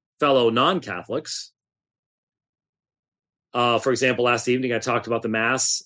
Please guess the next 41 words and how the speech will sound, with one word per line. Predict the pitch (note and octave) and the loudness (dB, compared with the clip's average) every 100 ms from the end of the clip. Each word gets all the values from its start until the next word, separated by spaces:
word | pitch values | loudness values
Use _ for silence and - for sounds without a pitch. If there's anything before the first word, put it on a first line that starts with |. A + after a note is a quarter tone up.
| _ A#2 | _ -8
and, | A2 A2 G#2+ G#2+ G#2 - _ _ _ _ _ _ | -4 -2 -2 -4 -6 -12 _ _ _ _ _ _
um, | G#2+ G#2 F2+ E2+ F#2 F#2+ _ - | -12 -10 -10 -14 -18 -20 _ -10
the | A2+ | -2
whole | B2 | 0
doctrine | A#2+ B2 B2 A#2 | 2 0 -2 -4
of | |
salvation. | G#2 A2+ G2+ G#2 A2 D3 C#3+ - _ _ _ _ _ _ _ | -2 -2 -2 -2 -2 -4 -8 -12 _ _ _ _ _ _ _
And | C3 | -6
I | |
said, | - C3+ B2 | 0 0 2
You | |
know, | D3 G3+ B2+ - _ _ _ _ _ _ - | 2 0 -2 -10 _ _ _ _ _ _ -4
fact | C#3 D#3 C#3+ | -2 0 2
is, | B2+ B2 A2 - - _ - | 4 2 0 -6 -8 _ -6
most | B2+ C#3+ D3 B2+ | 0 0 0 0
of | |
us | C3 D3 - | 0 0 0
have | C3 A#2+ G#2 | 0 0 -2
pretty | - B2+ | -2 0
much | B2 A2+ - | -2 -4 -6
a, | A#2 G#2+ G2+ G2+ | -2 -2 -2 -6
an | A#2+ A2+ | -6 -4
emotional | G#2+ A2+ C3 - A#2+ F2+ - _ _ _ _ _ G#2+ | -2 -2 -2 -4 -6 -8 -14 _ _ _ _ _ -2
doctrine | A#2+ - - G2 - _ _ _ _ _ _ _ | 0 0 -4 -10 -12 _ _ _ _ _ _ _
of | B2+ A2+ | -4 -2
the | G#2+ | -4
cross | - B2 G2 - - | -2 -2 -2 -6 -4
rather | A#2+ A2+ | -2 -2
than | A2+ | -4
a | |
biblical | G2 C#3+ F3 A2+ | -2 -4 -2 -4
doctrine | G2+ F#2 - | -4 -6 -10
of | F#2 | -16
the | G2 | -14
cross. | G#2 F2+ - | -12 -12 -14
It's | - | -6
one | C#3 | -4
of | |
the | A#2 | -2
reasons | B2 D#3 B2+ G2 | 0 -2 -4 -4
that | G#2+ | -6